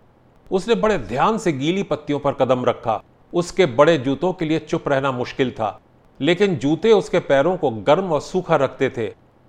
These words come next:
बारिश से अपने कपड़ों को बचाने के लिए डियान एक प्लास्टिक का पोंचो पहने थी, फिर भी उसे ठंड लग रही थी और वो नम थी। दूरबीन उसके गले से लटकी हुई थी। जेब में उसकी नोटबुक और कलम रखी थी। डियान ने एक गिरने की आवाज़ सुनी।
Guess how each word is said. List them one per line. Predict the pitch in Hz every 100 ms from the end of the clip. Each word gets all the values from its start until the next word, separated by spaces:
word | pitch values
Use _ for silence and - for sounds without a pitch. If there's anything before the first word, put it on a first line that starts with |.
| _ -
बारिश | 110 147 175 226
से | - 190
अपने | 175 170 170
कपड़ों | 160 147 196
को | 190 156
बचाने | 135 139 143 185
के | 180
लिए | 160 165
डियान | 120 127 147 185
एक | 180 -
प्लास्टिक | 143 139 - 160
का | -
पोंचो | 190 151 143 139
पहने | 143 131 120 120
थी, | 113 101 - _ _ _ _ _
फिर | 208 226
भी | 208
उसे | 190 214
ठंड | - 170 165
लग | 156
रही | 151 170
थी | 170
और | 208 175
वो | 180
नम | 170 131 131
थी। | 117 113 98 - _ _ _ 120
दूरबीन | 117 175 185 185 202
उसके | 185 - 160
गले | 127 131
से | 123 135
लटकी | 123 -
हुई | 131 127
थी। | 123 120 107 _ _ _ _ -
जेब | 104 160 196
में | 196
उसकी | 170 - 151
नोटबुक | 127 127 135 208 175
और | 139 -
कलम | 143 135
रखी | 117 - 120
थी। | 113 104 90 - - _ -
डियान | 107 147 180 196
ने | 196 175 170
एक | 151 127
गिरने | 131 143 160
की | 151
आवाज़ | 139 120 123 117
सुनी। | - 113 101